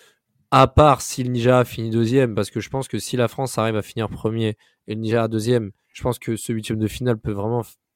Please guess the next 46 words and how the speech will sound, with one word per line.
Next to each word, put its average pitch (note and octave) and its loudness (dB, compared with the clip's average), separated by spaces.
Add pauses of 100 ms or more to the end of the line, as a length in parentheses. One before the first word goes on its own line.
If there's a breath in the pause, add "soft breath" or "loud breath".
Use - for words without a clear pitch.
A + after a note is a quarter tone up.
(260)
donner A#2+ -6
froid A#2 -2
dans A2 -2
le A#2 -6
dos A#2 0
aux, - -6
aux G#2+ -2
Français, A2+ -6
parce A2 -6
que A2 -6
je - -12
pense B2 -6
que G#2 -8
si B2 -8
un A2+ -4
France-Nigeria, A2+ -4
le G#2 -6
Nigeria G#2+ -2
ser-, - -10
serait, - -12
serait G2+ -8
capable G#2+ -4
de, G2 -4 (440 loud breath)
de, G2 0
de G#2 -4
déstabiliser G#2+ 0
les G#2+ 0
Français. A#2 -4 (540 loud breath)
Mais, G#2 -2
euh, G2+ -4 (100)
mais G#2+ -8
je - -8
pense A#2+ -4
que - -2
ça G#2 -2
va G2 0
vraiment G#2+ 0
se G#2 -4
jouer A2+ 2
au, F#2+ 0
au F#2+ -6
niveau G#2 0
des G#2 2
quarts G#2 4
de G2+ 2
finale. A2+ 4